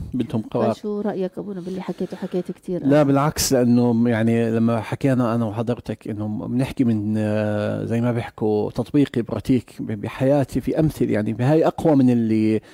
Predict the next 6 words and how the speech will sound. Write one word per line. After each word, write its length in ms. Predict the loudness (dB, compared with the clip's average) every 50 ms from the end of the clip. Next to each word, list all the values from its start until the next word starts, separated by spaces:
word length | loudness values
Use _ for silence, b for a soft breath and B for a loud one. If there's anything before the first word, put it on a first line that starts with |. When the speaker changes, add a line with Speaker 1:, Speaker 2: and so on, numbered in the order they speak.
| B B B
Speaker 1:
الأشياء 360 | -6 -4 -2 0 2 2 2 2
النظرية، 500 | 2 0 0 0 0 0 2 2 2 2
لأنه، 680 | 2 2 2 2 2 2 2 0 0 0 -2 -4 -6 -8 B B B B B B B B B B B B B B B B B B
آه، 480 | -8 -4 -2 -2 0 0 0 0 -2 -2
جان 460 | 0 0 2 2 2 2 2 2 2
جاك، 460 | 2 0 0 2 0 0 -2 -8 -16